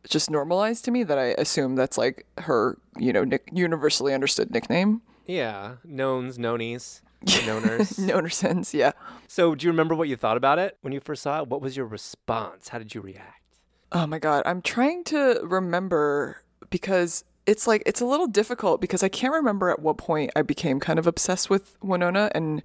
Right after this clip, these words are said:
Speaker 1: I think it was, it was, like, right around this time. When did, um, Edward Scissorhands come out?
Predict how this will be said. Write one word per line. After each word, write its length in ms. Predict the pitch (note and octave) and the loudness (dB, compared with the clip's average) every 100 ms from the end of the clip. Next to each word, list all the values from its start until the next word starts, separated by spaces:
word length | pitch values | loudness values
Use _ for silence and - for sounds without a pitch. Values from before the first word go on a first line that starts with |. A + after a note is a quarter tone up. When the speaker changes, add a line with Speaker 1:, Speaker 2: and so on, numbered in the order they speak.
| - | -6
Speaker 1:
I 80 | F3 | -6
think 400 | - - A#3 - | -4 0 0 0
it 160 | A3 - | -2 0
was, 480 | F3+ E3+ D#3 - - _ _ | 2 2 0 -6 -10 _ _
it 120 | - | -2
was, 120 | F3+ E3 | 0 0
like, 140 | D#3 | -2
right 300 | D3+ D3 E3 | 0 2 2
around 400 | D#3+ C#3 C3+ F3+ | 2 2 0 0
this 180 | A#3+ C4+ | -2 -4
time. 480 | - C#4 C#4 D4+ D#4 - - | -2 0 0 -2 -6 -12 -4
When 200 | G3+ B3+ | 0 0
did, 160 | D4 | 0
um, 300 | F#3+ D#3+ D3 | 2 0 0
Edward 280 | - F3 E3+ | -2 0 0
Scissorhands 460 | - D3 D3+ - - | -2 -2 -2 -2 -2
come 140 | - | 0
out? 320 | D2+ E2 - | 2 2 -2